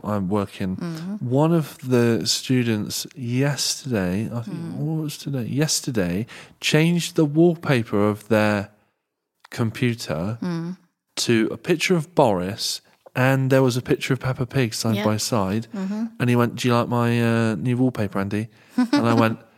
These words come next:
Speaker 2: <laughs>
Speaker 1: um, "Ye-," I was like, "Why is Peppa Pig next to Boris?" And he was like,
Speaker 2: So
Speaker 1: "I
Speaker 2: you
Speaker 1: don't know, I just thought it was funny."
Speaker 2: So he didn't know about it?
Speaker 1: I don't
Speaker 2: He must have kind of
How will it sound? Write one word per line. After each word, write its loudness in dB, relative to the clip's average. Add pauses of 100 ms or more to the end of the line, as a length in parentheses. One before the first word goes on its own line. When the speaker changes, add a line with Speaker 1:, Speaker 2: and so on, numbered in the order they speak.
Speaker 2:
<laughs> -18
Speaker 1:
um, 0
"Ye-," -2 (600)
I -2
was 0
like, 4 (260)
"Why 2
is 2
Peppa -2
Pig -2
next -2
to -4
Boris?" 0
And -8
he 0
was 0
like, 2
Speaker 2:
So 0
Speaker 1:
"I 2
Speaker 2:
you 0
Speaker 1:
don't 4
know, 4
I 2
just -6
thought -2
it 2
was -10
funny." 2 (1080)
Speaker 2:
So -2
he 4
didn't 4
know 6
about 0
it? -2
Speaker 1:
I 4
don't 2 (460)
Speaker 2:
He 4
must 4
have 0
kind 2
of -4